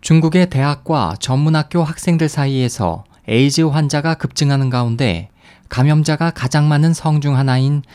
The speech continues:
스촨성의 한 대학에서 에이즈 발병 바이러스인 하이브 감염 검사기가 자동 판매기를 통해 판매 중인 것으로 밝혀졌습니다.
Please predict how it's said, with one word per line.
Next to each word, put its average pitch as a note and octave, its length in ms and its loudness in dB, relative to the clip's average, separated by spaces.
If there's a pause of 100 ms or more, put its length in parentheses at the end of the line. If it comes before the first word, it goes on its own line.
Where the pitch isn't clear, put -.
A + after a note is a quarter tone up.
스촨성의 E3 680 0
한 D#3+ 240 0
대학에서 C3 760 -2 (400)
에이즈 D3+ 360 4
발병 C#3+ 400 0
바이러스인 C3+ 680 -2
하이브 E3+ 460 -2
감염 C#3+ 400 0
검사기가 B2 720 -2 (320)
자동 D#3+ 360 0
판매기를 D3+ 520 0
통해 C3+ 520 -2
판매 E3+ 300 2
중인 D3+ 280 2
것으로 C#3+ 380 0
밝혀졌습니다. A2 1000 -2